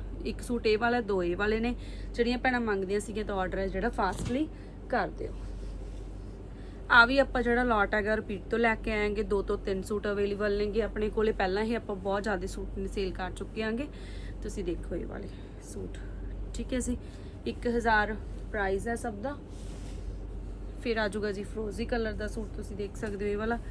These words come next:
ਕਲਰ ਵੀ ਕਾਫੀ ਜ਼ਿਆਦਾ ਸੋਹਣਾ ਹੈਗਾ ਇਸ ਤਰ੍ਹਾਂ।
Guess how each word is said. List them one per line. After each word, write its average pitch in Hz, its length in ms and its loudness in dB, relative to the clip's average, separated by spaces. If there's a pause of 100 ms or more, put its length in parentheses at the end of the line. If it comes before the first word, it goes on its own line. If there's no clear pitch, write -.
(600)
ਕਲਰ 208 260 0
ਵੀ 233 140 0
ਕਾਫੀ 214 320 2
ਜ਼ਿਆਦਾ 208 340 0 (480)
ਸੋਹਣਾ 170 440 0
ਹੈਗਾ 151 240 -4 (1200)
ਇਸ - 140 -6
ਤਰ੍ਹਾਂ। - 280 -8